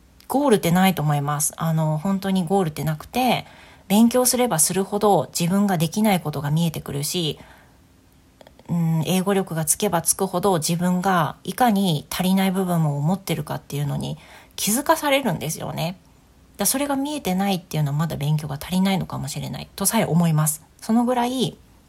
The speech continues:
英語学習って終わりがないんですよ。どの世界でもきっと同じです。突き詰めていきたいって思えば思うほどゴールってないんですよね。見えないんですよ。見えてこないんです。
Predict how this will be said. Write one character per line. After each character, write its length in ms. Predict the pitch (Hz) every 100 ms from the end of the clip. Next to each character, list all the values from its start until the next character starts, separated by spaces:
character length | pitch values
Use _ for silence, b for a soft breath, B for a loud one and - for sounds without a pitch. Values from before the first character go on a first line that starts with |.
| _ _ _ _ _ _ _ - - -
英 120 | 175
語 140 | 175 185
学 180 | 202
習 160 | - 147
っ 20 |
て 100 | 143
終 60 | 139
わ 100 | 151
り 80 | 175
が 140 | 185
な 100 | 196
い 60 | 196
ん 40 |
で 100 | 151
す 100 | -
よ。 140 | - B B B B -
ど 120 | 285
の 100 | 311
世 140 | 240 214
界 180 | 196
で 80 | 165
も 80 | 135
き 140 | -
っ 40 | -
と 160 | 160
同 140 | 156 156
じ 140 | 151
で 120 | 156
す。 160 | 160 -
突 40 | -
き 160 | - -
詰 180 | 226
め 120 | 214 196
て 100 | 151
い 100 | 151
き 440 | 170 - - -
た 220 | - 247
い 60 | 240
っ 60 |
て 340 | 185 - 147 B B B B -
思 240 | 202 233
え 80 | 240
ば 100 | 165
思 280 | 156 180 196
う 40 |
ほ 160 | 190 170
ど 380 | 208 220 143 - _ -
ゴ 180 | - 220
ー 40 |
ル 60 | 175
っ 40 |
て 160 | 151 139
な 160 | 147 165
い 60 |
ん 40 | 143
で 100 | 135
す 80 |
よ 80 | 135
ね。 60 | 135
見 200 | 151 202
え 60 |
な 120 | 233 170
い 40 |
ん 40 |
で 80 | 139
す 80 | -
よ。 60 | 160
見 120 | 185
え 20 |
て 100 | 156
こ 140 | 151
な 120 | 170 143
い 40 |
ん 40 |
で 80 | -
す。 180 | -